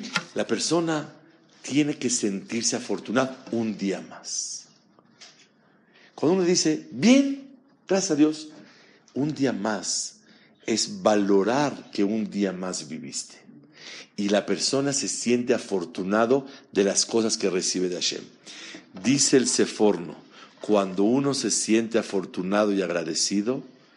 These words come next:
sirve a Dios con alegría. ¿Sabes por qué? De alguien que le tienes Hakarat Tov, lo atiendes con alegría.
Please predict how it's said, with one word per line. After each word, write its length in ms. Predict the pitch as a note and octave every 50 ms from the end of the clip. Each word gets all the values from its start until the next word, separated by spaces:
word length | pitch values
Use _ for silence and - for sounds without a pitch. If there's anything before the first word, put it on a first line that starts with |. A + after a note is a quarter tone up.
| - - - - - - - _ _ _
sirve 760 | - - - - - - - A#2 A#2+ B2 A#2 G#2 F#2+ G2+ F#2+
a 40 | F2+
Dios 300 | D#2+ F#2 G2+ G#2 F#2+ -
con 220 | - - F#2+ F2 F2
alegría. 520 | E2 D#2+ D#2+ D#2 D#2 D2+ D#2 D2+ C#2+ - -
¿Sabes 320 | - - F#2 F#2 F#2+ -
por 200 | - F2 D#2+ D2+
qué? 240 | - G2+ G#2+ B2 B2 - - - - - - - - - _ -
De 220 | - - - F#2+
alguien 380 | G2 A2+ B2 B2+ B2 B2 A#2+ -
que 120 | - G#2+
le 120 | F#2+ F#2 E2+
tienes 420 | - - G#2 G#2 G#2 G2+ - -
Hakarat 400 | - - - E2+ F2 F#2+ F#2 - E2+ -
Tov, 280 | - - G2+ A#2 B2+ B2+ - - - _ _ - - - _ _ -
lo 260 | - - E2 E2+ E2+
atiendes 720 | D#2+ D2+ - - - G2 G2+ G#2+ G#2+ A2 A2 A#2+ B2 A#2+ -
con 240 | - - E2 D#2+ D#2
alegría. 520 | D2+ D2+ D2 C#2+ D2 D2 D2 D2 - -